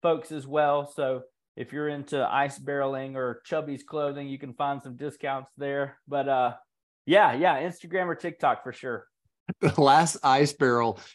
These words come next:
Speaker 2: you trying to get in the <laughs> ice barrel was
Speaker 1: <laughs>
Speaker 2: the best, 'cause it was like your feet wouldn't cooperate and you just couldn't get 'em in the barrel. <laughs>
Speaker 1: <laughs> Yeah, I'm actually doing a bit.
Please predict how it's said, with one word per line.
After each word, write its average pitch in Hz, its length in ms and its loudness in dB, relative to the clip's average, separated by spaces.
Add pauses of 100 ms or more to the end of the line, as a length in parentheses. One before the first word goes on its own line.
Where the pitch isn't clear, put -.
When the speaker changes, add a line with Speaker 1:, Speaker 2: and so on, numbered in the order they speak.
(140)
Speaker 2:
you 151 240 4
trying 151 300 0
to 135 60 0
get 127 320 0
in 131 240 -2
the 160 140 -2
<laughs> 175 140 -4
ice 190 200 0
barrel 147 480 -2 (340)
was 131 300 2
Speaker 1:
<laughs> 170 160 -6
Speaker 2:
the 143 200 0
best, 131 460 2
'cause 139 140 0
it - 20 -2
was 139 100 -2
like 143 160 0
your 127 120 -4
feet 196 400 -2
wouldn't 151 280 -4
cooperate 139 720 0
and 127 80 -12
you 123 60 -10
just 147 180 -6
couldn't 160 280 -2
get 143 160 4
'em 147 220 0
in 143 300 -2
the 131 100 -2
barrel. - 840 -4
<laughs> 190 60 -8
Speaker 1:
<laughs> - 100 -12
Yeah, 233 520 -2
I'm 208 120 -6 (200)
actually 190 340 -6
doing 175 280 2
a 151 40 -2
bit. 151 220 -4